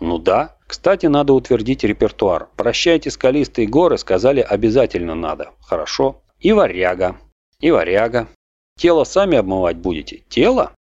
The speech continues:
После оркестра, катафалка и обмывальщиц с плакальщицами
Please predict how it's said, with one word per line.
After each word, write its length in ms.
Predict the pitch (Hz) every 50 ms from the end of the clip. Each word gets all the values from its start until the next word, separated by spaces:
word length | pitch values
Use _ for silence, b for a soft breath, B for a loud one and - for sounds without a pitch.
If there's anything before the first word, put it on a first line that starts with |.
| _ _ _ _ _ _ -
После 300 | - 147 - - 143 135
оркестра, 520 | 127 - - 160 156 127 - - - - - -
катафалка 640 | - 101 - 117 110 - - 147 135 113 - 110
и 140 | 107 - 98
обмывальщиц 720 | 95 92 98 101 101 110 131 127 113 - - 76 - -
с 40 | -
плакальщицами 840 | - - 101 131 147 - - 87 - - - - - - 73 71 -